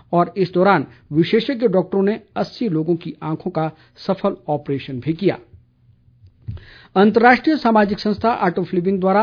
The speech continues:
अमेरिका के वाशिंगटन डीसी में आयोजित विश्व सांस्कृतिक महोत्सव आज संपन्न हो गया। तीन दिवसीय इस महोत्सव में एक सौ अस्सी देशों के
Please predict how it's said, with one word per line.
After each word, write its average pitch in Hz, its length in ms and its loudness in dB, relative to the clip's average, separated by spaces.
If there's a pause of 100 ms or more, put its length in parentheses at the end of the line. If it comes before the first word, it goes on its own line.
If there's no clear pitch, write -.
(140)
अमेरिका 180 360 0
के 190 140 -6
वाशिंगटन 180 720 -2
डीसी 165 280 -2
में 180 220 0
आयोजित 196 480 2 (300)
विश्व 233 340 2
सांस्कृतिक 208 640 -2
महोत्सव 190 640 0
आज 170 160 0
संपन्न 165 360 -2
हो 131 100 -2
गया। 151 200 0 (460)
तीन 233 240 4
दिवसीय 247 340 2
इस 294 180 0
महोत्सव 202 380 4
में 208 260 2 (320)
एक 214 120 6
सौ 254 140 -2
अस्सी 247 440 -2
देशों 190 320 0
के 208 200 0